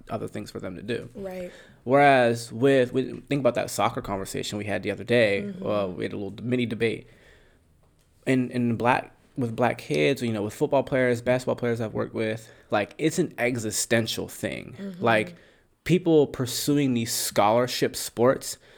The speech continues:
Speaker 1: you know, um, especially, like, when it comes to football and basketball in the hood, it's an existential, like, risk not to.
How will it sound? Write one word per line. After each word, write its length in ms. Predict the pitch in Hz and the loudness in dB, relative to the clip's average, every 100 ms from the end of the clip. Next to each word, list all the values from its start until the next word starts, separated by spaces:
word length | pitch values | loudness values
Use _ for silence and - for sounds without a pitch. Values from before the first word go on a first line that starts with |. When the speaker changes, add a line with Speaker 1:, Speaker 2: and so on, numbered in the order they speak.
| - _ - | -20 _ -4
Speaker 1:
you 120 | 123 | 0
know, 480 | 117 107 98 92 - | 2 0 0 -4 -6
um, 760 | 104 101 95 90 85 - - - | -6 -4 -4 -6 -10 -14 -18 -14
especially, 460 | - 123 123 127 117 | 2 4 4 2 0
like, 140 | 107 | -2
when 80 | 107 | -6
it 40 | |
comes 120 | 110 110 | -6 -6
to 60 | |
football 300 | - 117 110 | -4 0 0
and 80 | 107 | 0
basketball 320 | 110 110 107 | -2 0 -2
in 60 | 104 | -2
the 40 | |
hood, 400 | 110 165 170 - - - | -2 0 0 -2 -10 -8
it's 220 | - 139 | -6 -4
an 160 | 113 - 127 | -4 -4 0
existential, 1300 | 135 131 123 117 - 117 127 - - 107 98 92 - _ - - _ | 0 0 -2 -2 0 0 0 0 -4 -4 -4 -6 -10 _ -20 -20 _
like, 180 | 117 110 107 | 0 0 2
risk 360 | 120 117 - | 4 4 2
not 280 | 120 113 - | 2 2 0
to. 240 | - 60 | -8 -10